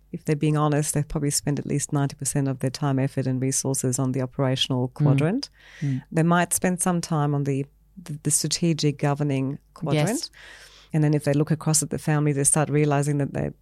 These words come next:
Speaker 1: really don't put any effort into
Speaker 2: Mm.
Speaker 1: family unity, connectivity, and a, and a vision for the future and governance,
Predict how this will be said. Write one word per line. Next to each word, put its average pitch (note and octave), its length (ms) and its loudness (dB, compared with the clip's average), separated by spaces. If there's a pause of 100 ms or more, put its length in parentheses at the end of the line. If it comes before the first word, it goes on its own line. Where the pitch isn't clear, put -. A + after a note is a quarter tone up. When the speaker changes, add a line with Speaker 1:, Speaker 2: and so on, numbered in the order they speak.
(160)
Speaker 1:
really C#3 460 -2 (400)
don't C#3 560 0 (340)
put D3 140 4
any C#3 200 4
effort C3+ 320 0
into D3+ 460 4
Speaker 2:
Mm. D#3+ 100 0
Speaker 1:
family C#3 280 2
unity, C3+ 420 0
connectivity, C3 680 0
and C3+ 120 2
a, B2+ 120 -4
and C3+ 120 0
a C3 120 0
vision C#3 280 0
for C#3 160 0
the C3 80 -4
future C3+ 380 -2
and C3 180 -2
governance, C#3 540 -2